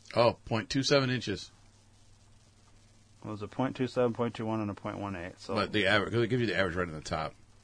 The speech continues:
Speaker 2: Oh, okay.
Speaker 1: See that,
Speaker 2: Oh,
Speaker 1: that
Speaker 2: okay,
Speaker 1: right
Speaker 2: so
Speaker 1: there?
Speaker 2: that's good,
Speaker 1: Yeah.
Speaker 2: and we can go from that. Well, then we can click every day then.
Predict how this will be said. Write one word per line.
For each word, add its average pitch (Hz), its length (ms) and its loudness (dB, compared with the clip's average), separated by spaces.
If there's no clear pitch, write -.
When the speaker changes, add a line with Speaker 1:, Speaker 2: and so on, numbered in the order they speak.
Speaker 2:
Oh, 98 200 -6
okay. - 180 -12
Speaker 1:
See 98 120 -4
that, 82 220 -4
Speaker 2:
Oh, 135 60 2
Speaker 1:
that 131 140 4
Speaker 2:
okay, 101 100 -2
Speaker 1:
right 98 100 0
Speaker 2:
so 95 60 -4
Speaker 1:
there? 110 80 -2
Speaker 2:
that's 113 240 -2
good, 101 80 -6
Speaker 1:
Yeah. 101 100 -2
Speaker 2:
and 101 80 -6
we 98 100 -6
can 98 200 -10
go 101 160 -6
from 98 180 -8
that. 98 160 -6
Well, 139 100 2
then 131 100 4
we 127 100 4
can 123 80 2
click 117 180 0
every 110 180 -2
day 82 220 -8
then. 85 120 -12